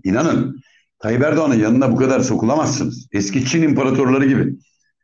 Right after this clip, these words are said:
Hani Çin imparatorlarının da böyle yakınlaşacak adamlar sayılıdır. Ve herhangi biriyle konuşacağı zaman bilmem ne kadar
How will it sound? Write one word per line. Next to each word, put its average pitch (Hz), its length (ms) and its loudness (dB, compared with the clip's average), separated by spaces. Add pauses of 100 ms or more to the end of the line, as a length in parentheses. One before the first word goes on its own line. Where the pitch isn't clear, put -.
(180)
Hani 85 140 -2
Çin 113 160 0
imparatorlarının 127 720 2
da 120 80 2
böyle 101 160 2
yakınlaşacak 113 580 0
adamlar 117 320 2
sayılıdır. 123 640 0 (540)
Ve 107 240 -2 (120)
herhangi 117 380 0
biriyle 117 300 2
konuşacağı 120 440 0
zaman 170 260 2
bilmem 127 280 2
ne 135 120 2
kadar 120 320 0